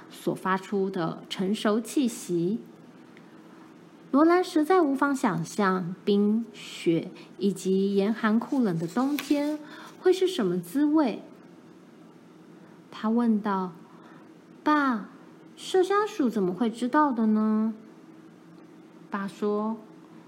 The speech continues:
：“我不晓得他们怎么会知道，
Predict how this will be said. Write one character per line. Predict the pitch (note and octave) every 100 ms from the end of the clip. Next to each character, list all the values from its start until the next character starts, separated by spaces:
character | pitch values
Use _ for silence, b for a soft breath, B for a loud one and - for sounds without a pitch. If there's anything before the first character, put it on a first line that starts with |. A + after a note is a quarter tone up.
| - - - - -
：“我 | F3 E3
不 | - G#3+
晓 | - -
得 | D#3+
他 | - G#3 G#3
们 | G#3
怎 | -
么 | F#3 A3
会 | - E3
知 | D3+ - F3
道， | E3+ F3+ -